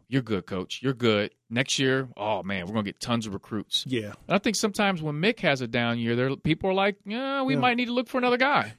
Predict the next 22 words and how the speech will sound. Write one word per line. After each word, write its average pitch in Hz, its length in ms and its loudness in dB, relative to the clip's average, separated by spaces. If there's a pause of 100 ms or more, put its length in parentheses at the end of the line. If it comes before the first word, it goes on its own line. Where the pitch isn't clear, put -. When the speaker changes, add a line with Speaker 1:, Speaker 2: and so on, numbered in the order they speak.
(140)
Speaker 2:
Yeah. 131 280 6 (340)
Speaker 1:
The 139 80 2
connection's 156 500 0
not 117 240 -2
there 123 420 -4 (240)
at, 127 160 2
at 131 220 -4
the 123 80 -8
same 131 380 6
level 107 400 2 (320)
as 110 160 0
Huggs' 113 320 0
connection - 440 -14
was. - 300 -18 (100)
Speaker 2:
Well, 247 280 12
Huggs 233 440 10
did 208 280 12
have 180 220 12
the 139 100 8
benefit 139 760 8
of 113 600 4 (1000)
following 139 880 10